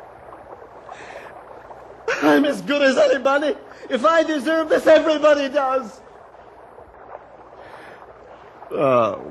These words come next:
what's the use? I must be cracking up.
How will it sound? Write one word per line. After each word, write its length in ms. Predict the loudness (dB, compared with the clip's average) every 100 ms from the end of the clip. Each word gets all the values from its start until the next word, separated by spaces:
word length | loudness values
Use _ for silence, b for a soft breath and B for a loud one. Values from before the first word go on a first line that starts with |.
| -16
what's 300 | -18 -16 -14
the 100 | -12
use? 800 | -12 -12 -14 -14 -16 -16 -18 -18 -20 -20 -20 -20 -20 -20 -12 -6
I 140 | -4
must 260 | -4 -6 -12
be 80 | -18 -14
cracking 520 | -8 -8 -6 -6 -4
up. 280 | -6 -8